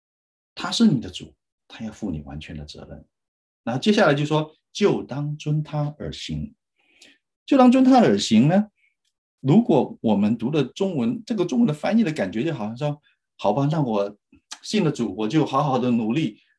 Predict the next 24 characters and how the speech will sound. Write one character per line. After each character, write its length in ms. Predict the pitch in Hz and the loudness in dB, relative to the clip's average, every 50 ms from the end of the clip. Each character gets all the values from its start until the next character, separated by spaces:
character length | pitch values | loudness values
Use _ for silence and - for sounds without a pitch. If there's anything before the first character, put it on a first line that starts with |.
| _ _ - | _ _ -14
来 180 | 120 127 135 | -10 -8 -8
遵 240 | 127 - 160 160 165 | -4 -2 0 0 2
行 340 | 160 - 131 127 156 160 156 | 2 2 2 2 2 0 0
神 360 | 151 - - - 113 110 123 | -4 -8 -6 -2 0 2 2
的 100 | 151 156 | 2 0
心 260 | 147 - 170 165 175 | -2 -4 -6 -6 -4
意， 220 | 185 185 156 127 117 | -4 -2 -2 -2 -2
遵 180 | - 165 165 | -2 -4 -4
行 140 | 156 147 147 | -4 -4 -4
他 120 | 147 156 | -2 -2
的 100 | 147 143 | -4 -4
旨 160 | 139 - - 107 | -4 -4 -6 -6
意， 380 | 113 143 156 143 120 110 - _ _ _ _ | -4 -2 -2 -2 -4 -6 -8 _ _ _ _
来 100 | _ - | _ -12
遵 200 | 127 - 180 190 | -4 -2 -2 0
着 100 | 185 165 | 0 -2
他 220 | 107 - - 165 165 | -4 -6 -8 -10 -8
的 60 | 156 | -8
旨 160 | 147 - 143 | -4 -2 0
意 40 | 135 | 2
来， 140 | 131 151 156 - - - _ | 2 0 0 -2 -8 -14 _
来 160 | - 127 123 135 | -6 -4 -2 0
做 240 | - 254 254 254 | 0 0 0 0
吧。” 100 | - - | -2 -4